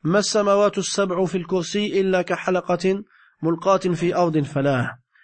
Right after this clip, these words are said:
قال: "وفضل العرش على الكرسي كفضل الأرض على تلك الحلقة". هذا فيما يتعلق بالنسبة بين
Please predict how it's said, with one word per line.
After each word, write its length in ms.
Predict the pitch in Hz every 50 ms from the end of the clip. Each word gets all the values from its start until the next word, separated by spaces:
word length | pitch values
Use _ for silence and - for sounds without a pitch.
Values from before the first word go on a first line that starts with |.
| - - - _ -
قال: 360 | 196 220 240 233 226 226 233 - - _ _ _ _ _ _ _ _ _ _ _ - - -
"وفضل 540 | 165 170 180 170 - 226 214 170 180 185 190
العرش 400 | 185 170 156 180 208 196 170 -
على 180 | 190 170 180 180
الكرسي 480 | 170 165 185 175 160 165 - 208 214
كفضل 680 | 208 - 202 180 - - 202 175 151 170 190 202 208 233 - _ _ _ _ _ _ - - - - _ _ _ _ _ _ _ _ _ _ _ _ _ _ _ _ _ _ _ -
الأرض 460 | 160 170 - - 202 208 196 175 170
على 420 | 185 165 175 170 165 170 175 - - - _
تلك 240 | - 190 180 160 175
الحلقة". 600 | 139 - - - 143 127 123 123 123 127 107 - - - - _ _ _ _ _ _ _ _ _ _ _ _ _ _ _ _ _ _
هذا 440 | - 185 208 233 214 208 220 233 269 - _ _ _ _ _
فيما 280 | - 208 214 214 214
يتعلق 500 | 202 170 202 190 190 196 190 190 - 190
بالنسبة 480 | 180 170 175 185 202 196 170 175 190 170 165
بين 440 | 165 160 185 190 190 190 190 196